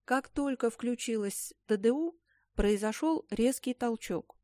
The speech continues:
и корабль начал вращаться вокруг своих осей с очень большой скоростью. Скорость вращения была градусов около тридцати в секунду, не меньше.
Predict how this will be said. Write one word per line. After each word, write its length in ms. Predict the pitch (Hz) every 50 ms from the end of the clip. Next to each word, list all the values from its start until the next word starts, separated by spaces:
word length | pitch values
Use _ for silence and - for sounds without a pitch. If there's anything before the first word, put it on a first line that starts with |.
| _ _ _
и 80 | 214
корабль 580 | - - 208 196 208 247 277 285 285 285 277 294 - _
начал 380 | 208 208 233 240 - 269 254
вращаться 640 | 233 208 196 185 - - - 233 262 - - - 247
вокруг 400 | 226 202 185 - 220 233 247 -
своих 400 | - 208 202 208 214 226 - -
осей 420 | 214 214 - - 208 196 170 - -
с 140 | - -
очень 320 | 226 254 269 - 285 262 240
большой 380 | 214 190 202 - - 214 220
скоростью. 640 | 214 - - - 196 175 160 156 - - - - - - _ _ _ _ _ _ _ _ _ _ _ _ _ _ _ _ _
Скорость 500 | - - - 247 262 285 277 254 - -
вращения 680 | 214 226 233 226 - - - 302 339 320 285 247 190
была 380 | 180 190 208 214 247 269 262 -
градусов 680 | - 185 - 202 220 254 302 285 277 269 - 254 240 -
около 340 | 254 262 - - 240 240 233
тридцати 680 | - _ _ - 220 247 240 - - 269 - - 214 175
в 60 | -
секунду, 600 | - - 208 - - 202 180 165 - - - - -
не 160 | 202 196 233
меньше. 460 | 254 247 226 190 - - - - -